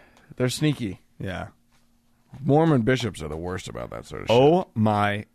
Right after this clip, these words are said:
Speaker 2: God.
Speaker 1: Mormon bishops
Speaker 2: They
Speaker 1: are
Speaker 2: are so judgy.
Speaker 1: They're such
Speaker 2: Well, and what
Speaker 1: dickheads.
Speaker 2: they're s-, the, w-, the prescribed, like,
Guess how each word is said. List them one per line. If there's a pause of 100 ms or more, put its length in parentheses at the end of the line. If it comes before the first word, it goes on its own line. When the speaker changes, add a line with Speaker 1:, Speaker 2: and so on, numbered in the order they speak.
Speaker 2:
God. (500)
Speaker 1:
Mormon
bishops
Speaker 2:
They (200)
Speaker 1:
are
Speaker 2:
are
so
judgy. (320)
Speaker 1:
They're
such
Speaker 2:
Well, (140)
and
what
Speaker 1:
dickheads.
Speaker 2:
they're
s-,
the, (640)
w-,
the
prescribed, (560)
like,